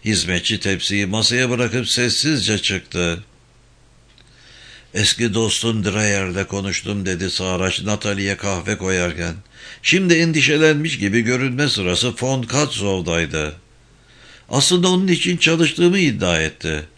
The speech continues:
Beni, seni ve bölgesel suçlardaki diğerlerini gizlice gözetlemem için tutmuş. Senin bu konu hakkındaki düşüncelerin nedir? Saraç kahve kupasını alıp arkasına yaslandı.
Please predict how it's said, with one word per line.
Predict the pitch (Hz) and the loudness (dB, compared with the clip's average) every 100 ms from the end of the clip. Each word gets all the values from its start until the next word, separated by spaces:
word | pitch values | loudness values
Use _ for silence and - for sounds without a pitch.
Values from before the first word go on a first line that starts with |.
| - - - | -20 -20 -4
Beni, | 90 98 82 82 | 2 2 2 0
seni | - 110 101 98 95 | 0 0 2 0 0
ve | 101 | 0
bölgesel | 110 104 92 98 117 117 | 0 -2 -2 0 0 0
suçlardaki | 113 101 101 104 92 92 110 | -2 -4 -2 0 0 0 0
diğerlerini | 113 107 95 92 95 90 104 | 2 2 2 0 -2 0 0
gizlice | 120 135 113 120 127 | 0 0 0 -2 0
gözetlemem | 117 120 107 120 127 131 143 | 2 2 2 0 -2 -2 0
için | 113 - 107 | 0 0 -2
tutmuş. | 87 104 92 95 95 90 - _ - - - - - | -2 -4 -4 -4 -4 -4 -8 _ -20 -20 -20 -16 -4
Senin | - 160 190 180 | 4 6 6 4
bu | 226 | 2
konu | 135 90 | 2 0
hakkındaki | 90 104 110 113 117 117 | -2 -2 -4 -2 -2 -2
düşüncelerin | 107 98 123 113 117 117 117 143 110 | 0 0 0 0 2 2 2 2 0
nedir? | 87 78 90 98 - _ _ - - _ - - - - - - | 0 0 -2 -4 -14 _ _ -20 -20 _ -20 -20 -20 -20 -18 -4
Saraç | - 160 131 90 101 - | 2 4 4 4 2 0
kahve | 113 131 120 143 | 2 0 0 -4
kupasını | 135 143 135 135 139 | -4 -2 -2 0 0
alıp | 139 139 | 0 0
arkasına | 131 120 127 117 139 151 | -2 -2 -4 -4 -4 -2
yaslandı. | 131 101 - 90 87 76 76 73 | -2 -4 -4 -4 -4 -4 -4 -6